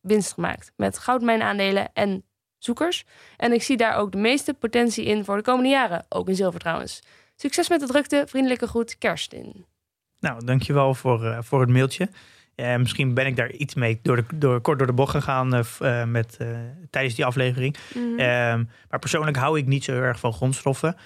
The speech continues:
Speaker 2: En, eh, ik denk dat er wel een onderscheid zit tussen grondstoffen en goudmijnbedrijven. Want dan beleg je namelijk daadwerkelijk in een bedrijf. Dat is een beetje het verschil tussen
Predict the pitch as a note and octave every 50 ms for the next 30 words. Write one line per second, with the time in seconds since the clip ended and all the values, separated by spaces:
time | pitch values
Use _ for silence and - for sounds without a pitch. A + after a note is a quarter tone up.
0 | - _ _ _ - B2 A#2+ B2 A#2+ A#2 A2+ - - _ _ _ _ - A#2+ A#2
1 | A2+ A2+ A2+ A2+ A2 A2 A#2+ A#2 B2 A#2+ A#2+ A#2 - B2 B2 B2+ B2+ B2 C#3+ C#3+
2 | C#3+ C3+ B2+ - - C#3+ C3 B2+ A#2+ - B2+ B2 B2 B2 A2+ - B2 - - C#3
3 | C#3 C#3+ C#3 - - B2+ A2+ - - - - D#3 D3 A#2+ A2 - - B2 C3 C3+
4 | C#3 C3 C3+ C3+ C3 B2+ B2+ B2+ B2+ C3+ C3 C3 A#2 - A#2+ A#2+ A#2+ A#2 A#2 A#2
5 | A#2+ A#2 - C3 A#2+ A2+ A#2 A#2 A#2 A2+ A2+ A2 A2 A2+ A#2 A2+ A2 G#2+ A#2 A#2+
6 | A#2+ A#2+ B2 A#2+ A2+ - C#3 C3 C3 B2+ B2 B2+ C3+ B2+ B2+ B2 C3+ E3 - -
7 | - _ _ _ - A#2 A2 - - - - - - - C#3 B2+ A#2+ A#2 B2 A#2
8 | A2+ - A#2 A2